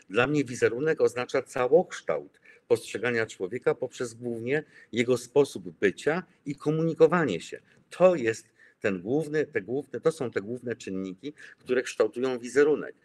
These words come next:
a nie, cholera, to, czy mamy krawat czerwony, czy różowy, czy biały. E, tak naprawdę to olewam. E, zawsze to lekceważyłem. E, mm, nigdy to, e, Piotr napisał, że to nie żarówka, tylko aureola. <laughs> No tak.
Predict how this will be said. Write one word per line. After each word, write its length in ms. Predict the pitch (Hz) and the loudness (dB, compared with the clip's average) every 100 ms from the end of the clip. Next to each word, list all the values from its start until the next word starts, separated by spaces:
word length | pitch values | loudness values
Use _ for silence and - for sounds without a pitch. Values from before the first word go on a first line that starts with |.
| - - | -20 -4
a 100 | 110 | -2
nie, 340 | 123 156 160 - - | 0 0 -2 -6 -8
cholera, 400 | - 127 143 127 | -2 0 2 2
to, 160 | - 139 | 0 -2
czy 140 | 117 | -2
mamy 260 | 127 131 117 | -6 -4 -4
krawat 380 | 127 127 117 | -4 -2 -4
czerwony, 480 | - 101 98 127 135 | -2 -4 -4 -4 -4
czy 160 | - 113 | -4 -8
różowy, 400 | 107 110 110 127 | -6 -4 -4 -4
czy 140 | 131 | -4
biały. 380 | 131 143 98 87 - - - | 2 2 4 0 -4 -20 -4
E, 120 | 98 | -2
tak 200 | 98 120 | 0 -2
naprawdę 460 | 123 120 117 110 117 | -4 0 0 2 -2
to 180 | 123 101 | -2 -2
olewam. 420 | 110 98 92 87 _ - | 0 -2 -4 -8 _ -2
E, 280 | 98 95 98 | 0 0 0
zawsze 360 | 113 - - | 0 0 -4
to 140 | - 90 | -4 -2
lekceważyłem. 720 | 87 - 87 82 87 87 90 - _ - | -4 -6 -4 -4 -4 -6 -8 -12 _ -4
E, 180 | 90 | -2
mm, 400 | 87 92 90 87 | -2 -6 -12 -8
nigdy 520 | 92 101 92 80 90 - _ - _ - | -2 0 0 -2 -2 -2 _ -20 _ -2
to, 300 | 87 82 73 | 0 0 -2
e, 180 | 90 85 | -4 -4
Piotr 360 | - 123 120 | 4 4 4
napisał, 420 | 104 98 - 117 | -8 -8 -4 -4
że 100 | 101 | -4
to 100 | 101 | -4
nie 160 | 104 104 | -4 -2
żarówka, 440 | 101 98 107 110 | -2 -2 0 -2
tylko 280 | 101 - 98 | -2 -2 0
aureola. 560 | 90 90 104 90 76 - _ - - | 2 4 6 6 4 -4 _ -14 -6
<laughs> 1040 | 117 - 151 156 123 139 - 110 - 269 | -6 2 2 4 2 0 -2 -12 -10 -6
No 160 | 113 110 | 0 0
tak. 240 | - 73 | 0 -6